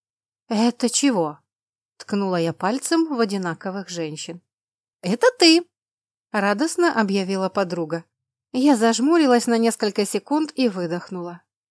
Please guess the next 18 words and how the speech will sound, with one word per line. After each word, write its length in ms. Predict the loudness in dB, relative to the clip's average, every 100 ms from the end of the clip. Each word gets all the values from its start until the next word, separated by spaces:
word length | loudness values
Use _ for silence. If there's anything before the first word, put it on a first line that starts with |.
| _ _ _ _
Вот 220 | 0 0
зря 280 | 0 0 4
я 200 | 4 2
сказки 540 | -2 -2 -2 -2 -4
нашей 380 | -4 -2 -2 -4
Олте 400 | -2 -2 0 0
рассказывала. 800 | -2 -2 -2 -4 -4 -6 -8 -12 _ _ _ _ _
Надо 260 | -2 0 0
же 140 | 0
было 180 | -2 -2
ей 320 | 0 -2 -6 _
пояснить 580 | -2 0 0 0 -4 -4
про 140 | -6 -2
домашних 540 | -2 0 -2 -4 -2
духов 360 | -2 0 0 0
и 60 |
прочую 420 | -2 -4 -2 -2
нечисть. 540 | -2 -2 -6 -12 -14